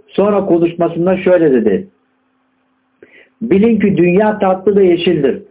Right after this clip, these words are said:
Allah sizi orada nasıl amel edeceksiniz diye sınayacaktır." "Siz siz olun, dünyadan sakının, kadınlardan da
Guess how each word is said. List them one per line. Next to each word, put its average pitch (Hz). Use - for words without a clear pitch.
Allah 190
sizi 180
orada 196
nasıl 196
amel 185
edeceksiniz 170
diye 180
sınayacaktır." 151
"Siz 196
siz 208
olun, 208
dünyadan 180
sakının, 202
kadınlardan 170
da 190